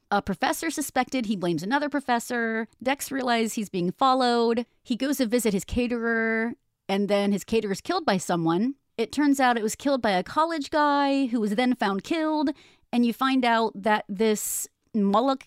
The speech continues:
entity is just bouncing around from person to person, like, making them do things and then running away. I don't know. It's some bad shit. And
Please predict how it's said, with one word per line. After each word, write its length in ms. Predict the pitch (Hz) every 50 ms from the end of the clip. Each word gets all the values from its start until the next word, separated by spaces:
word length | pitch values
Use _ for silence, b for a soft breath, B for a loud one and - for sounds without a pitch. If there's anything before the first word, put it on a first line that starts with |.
| _ -
entity 480 | 254 262 262 277 - - 277 269 262 254 233 -
is 200 | 214 220 208 -
just 240 | 226 226 185 180 -
bouncing 320 | 208 208 226 220 - 233
around 400 | 208 202 202 202 214 214 214 -
from 200 | - 202 190 180
person 320 | - - 214 208 - 240 208
to 60 | 185
person, 440 | - - 196 208 - - 277 269 262
like, 180 | 214 170 139 180
making 300 | 196 190 - - 226 208
them 100 | 196 180
do 140 | 160 196
things 220 | 202 - 202 202 190
and 80 | 190
then 100 | 185 170
running 220 | 170 180 185 185 180
away. 440 | 170 170 175 185 190 196 196 - -
I 60 | -
don't 160 | 175 175 175
know. 320 | 185 208 208 208 208 208 - _ _ _ -
It's 160 | 262 247 -
some 160 | - 381 349 277
bad 180 | 269 262 254
shit. 380 | - - 233 208 196 185 196 _ _ _ _ -
And 380 | 214 202 196 202 196 190 -